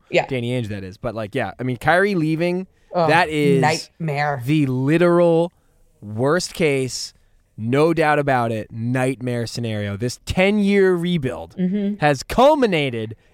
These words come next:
Speaker 2: in the acquisition of a legit N B A super duper star
Speaker 1: Right.
Speaker 2: whose name is Kyrie Irving. <laughs> And if he just walks out the front door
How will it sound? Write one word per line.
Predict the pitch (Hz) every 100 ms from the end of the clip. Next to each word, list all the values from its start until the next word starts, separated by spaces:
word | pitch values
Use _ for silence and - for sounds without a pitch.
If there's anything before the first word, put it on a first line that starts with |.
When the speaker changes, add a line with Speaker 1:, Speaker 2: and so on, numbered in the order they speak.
| _
Speaker 2:
in | 160 156
the | 147 165
acquisition | 196 214 240 196 220 135 113 110 - -
of | 139 143
a | 156
legit | 156 147 127 143 214 - _ _ -
N | 175 185
B | 180
A | 175 170 165 - -
super | - 220 202 214
duper | 170 208 190 143
star | - 110 107 117
Speaker 1:
Right. | 175 151
Speaker 2:
whose | 127
name | 131 143
is | 139
Kyrie | 156 160 185
Irving. | 175 131 127 123
<laughs> | _ _ - 143
And | 170 151
if | 143
he | 175 208
just | 185 220 - - _
walks | 107 123 147 165 -
out | 170 170
the |
front | 151 160 160
door | 151 143 147 175